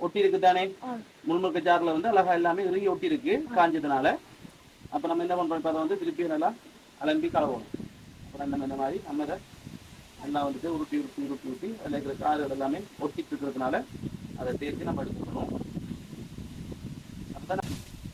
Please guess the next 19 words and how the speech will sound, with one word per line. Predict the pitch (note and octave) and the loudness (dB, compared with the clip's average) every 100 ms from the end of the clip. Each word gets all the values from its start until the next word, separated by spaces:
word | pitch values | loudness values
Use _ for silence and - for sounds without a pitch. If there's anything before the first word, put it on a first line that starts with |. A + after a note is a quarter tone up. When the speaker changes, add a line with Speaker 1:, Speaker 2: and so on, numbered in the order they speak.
| - - - - | -16 -20 -20 -14
Speaker 1:
எப்படி | C3+ - C3+ | -12 -4 -2
ரசம் | C#3 D#3 | 0 2
வந்துட்டு | D3 C#3+ - | 0 0 0
இன்னும் | D3+ C#3+ | 0 0
பவுடரா | C#3+ C#3+ C#3+ | 0 2 2
உடைஞ்சிருக்குன்றதை | C#3 D3 C#3+ C#3 C3 C3 | 2 2 0 0 0 4
பார்க்கட்டும். | C3+ C3 C3+ D3+ - - - - - | 4 4 0 -2 -6 -20 -20 -20 -10
நல்லா | C#3 C#3 B2+ | 0 2 4
க்ளோஸ் | D3 D#3 | 2 2
அப் | C#3 | 4
ஆகாதான் | C3+ C3 C#3+ | 6 6 4
தான் | C4 | 4
தெரியும். | F#3 A2+ - - - - - - - - - - - - - - - - - | 2 0 -6 -14 -14 -16 -18 -18 -12 -12 -12 -14 -16 -18 -14 -12 -12 -12 -12
எடுத்துட்டு | - C#3+ C#3 | -12 -4 0
வாங்க. | C#3 C#3+ - - - - - - - - - - - - - - - - - - - - - - - G#2+ G2+ A2 | 2 2 0 -6 -10 -8 -6 -6 -6 -6 -6 -8 -12 -14 -10 -10 -10 -14 -14 -16 -16 -18 -20 -20 -20 -16 -14 2
பாருங்க | C3+ C#3+ C#3+ B2 | 6 6 6 4
இப்ப | C#3+ D3 - - - - - - - - - | 2 0 -10 -20 -20 -14 -12 -12 -14 -8 0
ரசம் | C#3 C#3 C3 | 4 4 6
பாத்தீங்களா, | D3+ D3+ D#3+ F#3 | 4 6 8 8